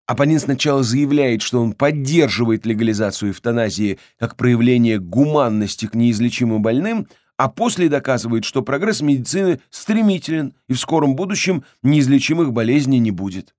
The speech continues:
Пример номер пять. Бить по примерам и поддержкам. Например, аргумент. Смертная казнь, как ни странно звучит,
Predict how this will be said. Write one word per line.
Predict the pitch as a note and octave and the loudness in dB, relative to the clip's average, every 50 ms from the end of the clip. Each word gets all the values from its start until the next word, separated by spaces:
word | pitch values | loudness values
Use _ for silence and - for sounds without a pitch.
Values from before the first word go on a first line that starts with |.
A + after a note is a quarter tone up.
| _ _ _ | _ _ _
Пример | _ A#2 C3 C3 D#3+ G3+ F#3+ | _ 2 2 4 4 4 2
номер | D3+ D3+ D#3+ D#3 D#3 D3+ A2+ | 2 0 0 0 0 -4 -4
пять. | - - A2+ C#2 - - - _ _ _ _ _ _ _ | -6 -6 -8 -8 -8 -14 -20 _ _ _ _ _ _ _
Бить | A2 C3 C3+ - | 0 0 0 2
по | - A#2 A2+ | -2 -2 -2
примерам | - G#2+ A2+ A2+ C3+ D3+ D3 D3 C#3 C#3 _ | 0 0 2 2 2 2 0 -2 -4 -2 _
и | C#3 | -6
поддержкам. | - - C#3 C3+ C3+ B2 A#2+ G2+ - - - - A#1 - _ _ _ _ _ _ _ _ _ - | -4 -2 -6 -6 -4 -6 -6 -6 -6 -8 -12 -14 -18 -20 _ _ _ _ _ _ _ _ _ -4
Например, | B2+ B2+ D#3 E3 D#3+ C#3+ B2+ A#2+ | -4 -2 0 0 2 2 2 0
аргумент. | C3 C3+ C3+ B2+ E3 E3 D3+ B2 - - - _ _ _ _ _ _ _ | 0 -2 0 0 0 0 0 -2 -4 -6 -14 _ _ _ _ _ _ _
Смертная | - - - F3+ G#3 G#3 F#3+ - E3 D#3+ E3 | -14 -6 -2 0 0 0 0 0 -2 -2 -2
казнь, | D#3+ - A#3 A3+ G3+ G3+ | 0 0 0 2 2 0
как | D#3 E3 - - | 0 -2 -2 0
ни | D3 | -2
странно | C#3 - - C#3+ B2 A#2 A2 A2 | -4 -2 -2 -2 -2 0 -2 -4
звучит, | G2 G2 G2+ - - C#2 - _ | -4 -6 -8 -8 -10 -14 -14 _